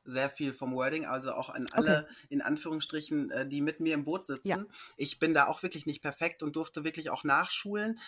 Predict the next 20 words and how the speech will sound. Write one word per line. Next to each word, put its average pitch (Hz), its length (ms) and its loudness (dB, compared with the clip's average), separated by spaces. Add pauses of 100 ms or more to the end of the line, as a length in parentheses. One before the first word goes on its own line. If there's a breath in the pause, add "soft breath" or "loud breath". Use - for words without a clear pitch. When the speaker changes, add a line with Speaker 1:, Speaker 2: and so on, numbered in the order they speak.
Speaker 1:
weil 143 200 6
sich 151 200 -4
in 147 80 0
den 143 160 2
zwanzig 151 440 -2
Jahren, 151 260 2
also 139 220 -2
bei 135 120 4
mir 147 180 0
hat 147 120 -2
der 143 60 -4
Prozess 151 400 -6
ja 139 120 -4
wirklich 147 300 -4
schon, 143 320 0
äh, 135 240 2 (420 loud breath)
äh, 127 380 2
ähm, 131 340 0
ja, 135 340 8 (100)
vor, 135 360 4